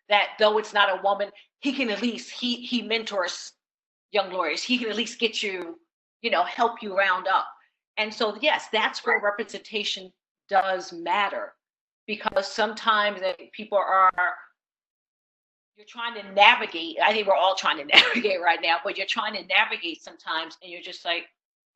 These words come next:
"Who do I reach out to that may be able to guide me that is similar thought process of mine?" Or, or not even similar, but can understand from where, from which I have come. Uh, you know, when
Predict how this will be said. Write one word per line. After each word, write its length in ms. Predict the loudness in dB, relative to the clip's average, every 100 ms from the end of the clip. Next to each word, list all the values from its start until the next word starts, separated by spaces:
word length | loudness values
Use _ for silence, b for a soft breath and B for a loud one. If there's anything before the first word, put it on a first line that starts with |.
| -6
"Who 300 | -2 0 -2
do 140 | 2 2
I 100 | 2
reach 320 | 0 -10 -2 4
out 320 | 4 2 -8
to 240 | -10 -6 -2
that 220 | -2 -2
may 140 | -10
be 200 | -10 -12
able 180 | -10 -12
to 140 | -14 -20 -4
guide 480 | 2 2 2 -2 -8
me 440 | -10 -10 -12 -20 _ _ _ _ _
that 260 | 0 0 0 -6
is 140 | -16 -14
similar 680 | -14 -6 -4 -2 2 0 0 -12 _
thought 280 | 4 4 2
process 540 | 2 2 2 -6 -10
of 100 | -12 -6
mine?" 320 | -2 0 -2 -6 _ _ _ _ _
Or, 320 | 4 6 6 6 2 -2 -12 _ _ _ _ _ _ _ -6
or 180 | -4 -4 -4
not 260 | 2 2 2
even 220 | -2 -6
similar, 380 | -4 -6 -6 -2
but 140 | -2 0
can 140 | -6 -2 0
understand 640 | 2 0 -2 -2 -2 -2
from 200 | -4 -10
where, 260 | -2 0 0
from 180 | -4 -8
which 200 | -4 0
I 80 | 0
have 200 | 0 -2
come. 280 | 2 2 0 -14 _ _ _ _ -6
Uh, 20 |
you 140 | 0
know, 140 | 0 0
when 140 | 0